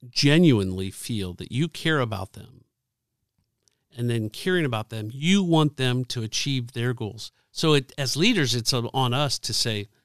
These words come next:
"What's your goal? Matt, what, what do you wanna accomplish? How can I help you accomplish that? How does that intersect with what we're doing here?" Uh, but if it's only about achieving our corporate goals,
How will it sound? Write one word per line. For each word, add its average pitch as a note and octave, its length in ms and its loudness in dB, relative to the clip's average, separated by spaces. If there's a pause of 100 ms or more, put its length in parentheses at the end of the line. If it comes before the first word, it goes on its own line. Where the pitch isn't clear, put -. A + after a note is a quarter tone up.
(1200)
"What's - 180 -8
your E3+ 80 -4
goal? G#3 340 2 (1080)
Matt, B2 220 -6
what, C#3+ 180 -2
what C#3 160 -2
do D#3+ 80 -2
you F3+ 120 -2
wanna F#3+ 240 0
accomplish? - 760 -8 (280)
How D3+ 160 -2
can E3 160 -8
I C#3+ 120 -4
help D#3+ 320 -4
you A2 120 -12
accomplish - 520 -10
that? - 200 -14 (220)
How F#3+ 140 4
does G3 140 -4
that F#3+ 140 -2
intersect E3+ 480 -2
with C#3+ 200 -6
what C#3 160 -4
we're D3+ 100 -4
doing C3+ 380 -2
here?" D3+ 420 -6 (1200)
Uh, A#2 220 -8 (480)
but D#3+ 140 -2
if D#3+ 140 0
it's D3 160 -4
only G#3 260 2
about C#3 380 0
achieving D3 680 -4
our A#2 160 -4
corporate A#2 540 -8
goals, A#2+ 800 -4